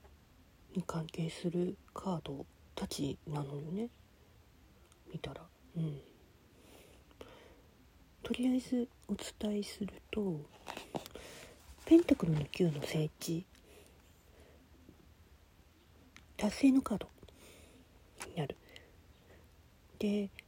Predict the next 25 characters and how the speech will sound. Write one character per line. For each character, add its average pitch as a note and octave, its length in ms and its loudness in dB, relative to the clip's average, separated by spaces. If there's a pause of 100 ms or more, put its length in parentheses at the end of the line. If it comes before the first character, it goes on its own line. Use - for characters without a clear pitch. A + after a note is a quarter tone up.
し - 140 -14
か - 160 0
も F#3 60 4
引 D#3 60 -2
き - 220 -12
立 - 180 2
て B3+ 520 6 (480)
ら B3 80 6
れ A3+ 120 2
て - 140 -6
の A3 140 4
成 E3 260 -2
功 E3+ 260 -2
を E3 40 -2
す - 160 -8
る F3+ 240 2
カ G3 140 -2
ー F3+ 40 0
ド - 120 -6
で - 100 -4
あ D#3 60 -2
っ - 20 -4 (160)
て、 D#3 320 0 (1800)
う G3 40 2
ん。 E3 220 0